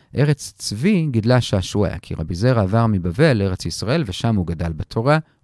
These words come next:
"אוי נא לה", אמרה רקת, כלומר רקת, שזה טבריה, שם הוא היה חי, אמרה "אוי" על זה שאבדה כלי חמדתה, שזה רבי זרע. זה היה הסעיף החמישי,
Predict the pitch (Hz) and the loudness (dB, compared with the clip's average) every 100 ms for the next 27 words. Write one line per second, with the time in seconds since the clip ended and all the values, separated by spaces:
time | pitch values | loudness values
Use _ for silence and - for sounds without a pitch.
0 | _ 156 185 156 107 120 135 117 - 90 | _ 2 4 4 2 2 2 0 -4 -6
1 | 87 90 78 - 147 139 - - 87 85 | -2 -2 -2 -4 -2 -2 -6 -6 -4 -4
2 | 80 - - 135 - - 87 120 - 147 | -6 -8 2 2 2 -6 0 0 0 2
3 | 170 151 113 117 - 104 104 98 110 - | 4 6 4 2 0 2 4 4 2 2
4 | 185 139 127 - 98 101 117 - 156 151 | 2 2 0 -2 0 2 2 4 4 6
5 | 123 120 - 90 101 117 - 87 80 85 | 4 -2 -6 -2 0 0 -2 -2 -6 0
6 | 131 104 98 - 110 104 90 - 78 78 | 2 2 -2 -4 -2 0 -2 -4 -6 -4
7 | 78 135 98 82 - 78 80 73 73 78 | -4 -2 0 -2 -6 -4 -4 -4 -6 2
8 | 120 117 120 _ _ _ 85 113 98 82 | 4 4 0 _ _ _ 0 2 2 0
9 | 82 76 73 98 - 73 - 135 | -2 -6 -6 -6 -6 -6 0 0